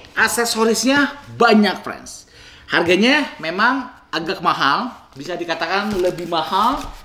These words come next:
daripada Hot Toys reguler pada umumnya. Tapi bagi gue pribadi, sebenarnya seri D X itu lebih hakiki, friends. Dia lebih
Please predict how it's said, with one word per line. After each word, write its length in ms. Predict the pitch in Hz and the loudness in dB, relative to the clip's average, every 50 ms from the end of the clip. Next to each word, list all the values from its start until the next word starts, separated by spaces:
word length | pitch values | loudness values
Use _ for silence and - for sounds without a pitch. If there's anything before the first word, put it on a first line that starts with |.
| - | -18
daripada 880 | - 135 165 185 185 185 175 196 190 185 175 170 170 180 190 214 226 226 - - - | -8 -4 0 2 2 2 2 0 0 0 0 0 0 0 0 0 0 0 -2 -6 -8
Hot 320 | - 190 190 190 - - 233 | -4 -4 -4 -4 -6 -6 -4
Toys 560 | 226 254 262 311 285 - - - - - - - _ - | 0 0 0 0 -2 -4 -8 -12 -14 -16 -20 -20 _ -8
reguler 640 | - - 196 190 165 156 175 180 185 196 208 240 269 277 - - - - | 0 2 2 2 2 4 2 4 4 4 2 2 0 -2 -4 -6 -2 0
pada 320 | 185 180 180 226 208 202 | 0 0 0 0 2 2
umumnya. 560 | 190 170 165 170 165 160 151 135 113 98 87 - - _ - - - - - - - - | 2 2 2 -4 -6 -6 -6 -8 -8 -8 -10 -16 -20 _ -20 -20 -20 -20 -20 -18 -10 -6
Tapi 560 | 143 - - - 226 262 285 294 262 - - - - - | -6 -4 0 2 2 4 4 2 -2 -6 -10 -16 -20 -12
bagi 240 | 127 147 165 170 170 | -6 -4 -4 -2 -2
gue 160 | 180 160 190 | 0 0 0
pribadi, 640 | - - 170 165 165 165 156 143 151 180 254 277 - - _ _ _ _ _ _ _ _ _ _ - _ - - - - - | 2 4 2 4 4 2 0 0 -2 -4 -4 -6 -8 -14 _ _ _ _ _ _ _ _ _ _ -20 _ -14 -12 -12 -12 -8
sebenarnya 560 | - - 294 302 320 330 359 359 311 277 320 359 480 - - - - - _ _ _ _ - - | -2 0 2 2 2 0 2 2 2 2 2 2 0 -4 -10 -16 -20 -20 _ _ _ _ -20 -10
seri 400 | - - 262 262 254 262 262 240 | -2 2 2 4 4 4 4 2
D 240 | 196 190 233 254 262 | 2 2 2 4 2
X 320 | 262 240 - 240 220 - | 2 2 -2 -6 -4 -2
itu 80 | 339 339 | 0 2
lebih 320 | 330 262 233 208 233 214 | 2 2 2 2 2 0
hakiki, 560 | - - 214 - - 254 262 - - 262 226 | 2 0 -2 -2 -2 -4 -4 -2 -2 -4 -4
friends. 480 | 185 151 120 107 - - - - - - - - - | -4 -4 -8 -8 -10 -14 -14 -16 -18 -20 -20 -18 -10
Dia 240 | 127 185 262 302 302 | -6 -2 0 2 4
lebih 880 | 269 240 233 202 165 156 147 147 147 202 208 202 208 208 214 208 202 | 4 4 4 2 0 -2 -10 -4 -2 0 2 2 2 2 2 2 0